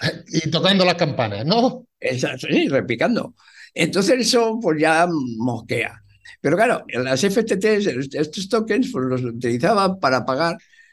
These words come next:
Speaker 2: cosas por ahí. De repente sale a colación que Alameda Research, que es un fondo que tenía el, el ceo, nuestro queridísimo amigo, vamos
Speaker 1: Sam.
Speaker 2: a ver cómo se llama,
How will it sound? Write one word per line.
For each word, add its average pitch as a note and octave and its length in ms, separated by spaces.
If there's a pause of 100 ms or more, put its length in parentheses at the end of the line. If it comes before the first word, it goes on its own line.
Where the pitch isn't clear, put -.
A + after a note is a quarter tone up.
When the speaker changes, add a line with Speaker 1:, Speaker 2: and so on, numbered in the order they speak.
Speaker 2:
cosas E3 320
por A#2 200
ahí. F3 380 (420)
De D3+ 200
repente G#3+ 880
sale A#3 340
a D#3+ 100
colación F#3+ 720 (800)
que F#3+ 420
Alameda C#3 460
Research, F#3 600
que C#3 180
es C#3+ 140
un D3+ 160
fondo E3 380
que A#2+ 100
tenía D3+ 440
el, G#2+ 560
el G2+ 180
ceo, D#3+ 440
nuestro B2 440
queridísimo D#3 560
amigo, D3 680
vamos C3 80
Speaker 1:
Sam. D#3 160
Speaker 2:
a C3+ 60
ver D#3 180
cómo D3+ 160
se C#3+ 60
llama, C3+ 340